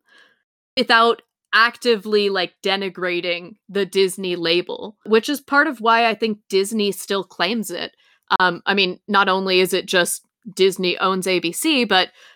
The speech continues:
Once Upon a Time had been on Netflix, and then they shifted all seven seasons to Disney Plus in September twenty twenty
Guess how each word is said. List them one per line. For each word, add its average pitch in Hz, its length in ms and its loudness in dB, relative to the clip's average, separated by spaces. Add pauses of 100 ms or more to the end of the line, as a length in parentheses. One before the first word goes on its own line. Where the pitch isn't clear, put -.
Once 247 260 0
Upon 285 180 0
a 240 60 0
Time 233 200 0
had 220 240 2
been 214 160 -4
on 190 180 0
Netflix, 190 720 -4
and 196 240 0
then 196 220 -2
they 190 160 0
shifted 190 640 -2
all 196 180 0
seven 185 400 -2
seasons 185 640 -6
to - 140 -6
Disney 185 400 -2
Plus 277 460 2
in 202 200 -4
September 190 520 -4
twenty 175 340 -6
twenty 233 560 -2